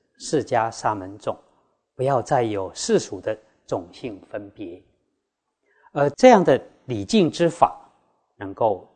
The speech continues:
断除你们的骄慢心。这时，释迦族新学比丘跟佛说：“这优波离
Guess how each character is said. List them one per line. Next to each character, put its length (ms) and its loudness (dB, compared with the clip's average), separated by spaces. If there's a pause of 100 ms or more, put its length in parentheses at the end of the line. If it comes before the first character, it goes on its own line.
(160)
断 300 8
除 340 -2 (280)
你 160 -8
们 100 -14
的 140 -10
骄 280 2
慢 240 -4
心。 320 -8 (1900)
这 160 2
时， 500 -2 (580)
释 160 -2
迦 160 4
族 320 -6
新 240 0
学 160 2
比 140 -6
丘 300 0
跟 260 0
佛 240 -8
说 400 0 (1300)
：“这 140 0
优 160 4
波 180 6
离 340 -2